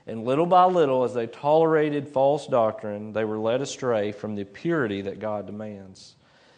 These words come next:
Jesus told the church, "Be faithful. Stay away from heresy and keep yourself pure,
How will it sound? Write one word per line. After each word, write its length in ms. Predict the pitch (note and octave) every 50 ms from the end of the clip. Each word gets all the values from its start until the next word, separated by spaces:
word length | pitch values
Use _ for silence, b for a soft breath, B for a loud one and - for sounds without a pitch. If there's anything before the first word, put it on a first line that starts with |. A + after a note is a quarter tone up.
| b b b b _
Jesus 460 | B2 B2 C#3+ D#3 E3+ D#3 D#3+ D3 -
told 380 | - - - E3+ F3 F3 D#3+ C#3
the 80 | C3
church, 600 | - - - C#3 A2+ F2+ D2+ - - - - _ _ _ _ _ _ _ _ _ _ _ _ _ _ _ _ _ _ _ _ _ - - _ _
"Be 100 | - A#2+
faithful. 640 | - - C3+ C3 C3 B2 - - - - E2 - - _ _ b b b b b b b b b b b b b b -
Stay 220 | - - C#3+ C3+
away 260 | C3 B2+ C3+ C#3 D#3
from 180 | D3+ - G3 F#3
heresy 680 | E3+ E3 C3+ B2 A#2+ A2+ A2+ - - A2 A2+ B2 C3 C3 - _ _ _ _ _ -
and 160 | B2 A#2 A2
keep 300 | - - C#3 C#3 C#3 C#3+
yourself 420 | D3 C3+ - - D#3 D3 D3 D3 -
pure, 540 | - - E3+ D#3+ B2+ G2+ F#2 E2 G2 A2